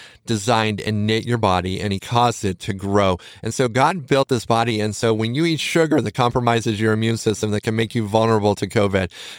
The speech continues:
when you eat foods that have gluten and have things in it that punch holes in your gut, and you're punching holes in God's creation, it's just wrong.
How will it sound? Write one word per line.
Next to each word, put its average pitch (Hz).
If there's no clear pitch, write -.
when 110
you 127
eat 120
foods 117
that 107
have 104
gluten 107
and 98
have 107
things 135
in 117
it 101
that 104
punch 120
holes 120
in 117
your 110
gut, 98
and 104
you're 101
punching 135
holes 110
in 98
God's 95
creation, 95
it's 104
just -
wrong. 95